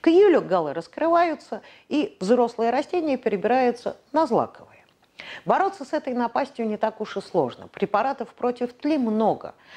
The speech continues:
но внешний вид портится, как минимум, до следующей весны. Вот, пожалуй, и всё, что я хотела рассказать вам о вязах. Покупать вяз или нет, решать вам.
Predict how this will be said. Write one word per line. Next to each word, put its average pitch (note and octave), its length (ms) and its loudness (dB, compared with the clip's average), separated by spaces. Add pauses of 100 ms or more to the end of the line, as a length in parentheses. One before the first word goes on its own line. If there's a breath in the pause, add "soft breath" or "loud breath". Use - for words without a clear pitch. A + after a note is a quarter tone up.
(120)
но F#3+ 140 2
внешний C#4 460 -2
вид E4 300 0
портится, - 640 -4 (140)
как - 220 -4
минимум, G3+ 500 -2
до D3+ 80 -4
следующей C#3+ 500 -6
весны. - 380 -14 (560 loud breath)
Вот, G4 160 2
пожалуй, D#4+ 340 0
и - 20 -4
всё, F#4 160 -2
что D4 160 -8
я A#3+ 120 -2
хотела G#3+ 360 -2
рассказать G3 500 -4
вам F3 200 -2
о D3+ 80 -6
вязах. B2+ 300 -6 (580 loud breath)
Покупать E4+ 520 -2
вяз C#4 360 -2
или A3 200 -2
нет, D4+ 280 -2
решать - 480 -6
вам. C3+ 220 0